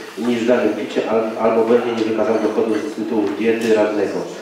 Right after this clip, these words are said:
W rubryce, która nie miała zastosowania do radnego składającego oświadczenie, nie użyto sformułowania „nie dotyczy”. Nie określono, wobec kogo i w związku z jakim znaczeniem zostały zaciągnie-, zaciągnięty kredyt hipoteczny. Nie uwzględniono części typowej oświadczenia majątkowego, to jest nie wypełniono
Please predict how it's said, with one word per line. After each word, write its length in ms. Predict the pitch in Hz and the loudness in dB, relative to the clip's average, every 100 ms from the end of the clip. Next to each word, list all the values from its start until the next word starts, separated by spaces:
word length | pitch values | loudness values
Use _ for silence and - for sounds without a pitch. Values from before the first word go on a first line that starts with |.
| - 113 | -10 -2
W 20 | |
rubryce, 440 | 117 117 131 127 | 2 4 4 4
która 200 | 123 117 110 | -2 -2 -2
nie 80 | 110 | 0
miała 180 | 113 110 | 2 2
zastosowania 600 | 110 104 - 110 110 107 | 0 -4 -6 -2 -2 0
do 60 | |
radnego 280 | 101 110 113 | 0 0 0
składającego 460 | 107 101 101 117 110 | 0 -2 -2 -4 -4
oświadczenie, 420 | - 107 113 107 | -4 -6 -4 -4
nie 140 | 107 101 | -4 -4
użyto 260 | 107 110 107 | -4 -6 -6
sformułowania 400 | 107 107 107 - | -4 0 0 0
„nie 80 | 160 | -2
dotyczy”. 480 | 143 - 135 143 143 - - - 123 | -2 -4 0 0 0 -4 -10 -12 0
Nie 180 | 123 120 | 2 2
określono, 340 | 120 113 127 | 0 0 0
wobec 240 | 120 117 113 | 0 0 -2
kogo 140 | 127 120 | -2 -2
i 40 | |
w 40 | 113 | -2
związku 240 | 117 117 | -4 -2
z 40 | 110 | -4
jakim 160 | 110 107 | -4 -4
znaczeniem 360 | 113 - 220 - | -6 -4 -4 -6
zostały 220 | 113 110 113 | -4 -4 -4
zaciągnie-, 460 | - 101 107 - - | -6 -4 -4 -4 -2
zaciągnięty 400 | 110 107 110 107 - | -4 -4 -4 -4 -2
kredyt 300 | 117 107 127 - | 0 2 2 0
hipoteczny. 580 | - 127 - 135 135 156 156 - - - 127 | -4 -4 -2 -2 0 0 0 -4 -10 -4 0
Nie 80 | 123 | 2
uwzględniono 400 | 123 117 120 117 | 0 -2 -2 0
części 220 | 123 - 120 | -4 -6 -6
typowej 220 | 117 117 | -2 0
oświadczenia 300 | 113 - 110 | -2 -4 -4
majątkowego, 360 | 107 117 110 117 | -4 -2 -2 -2
to 80 | 113 | -6
jest 120 | 110 | -6
nie 80 | 113 110 | -6 -6
wypełniono 340 | 107 110 | -4 -2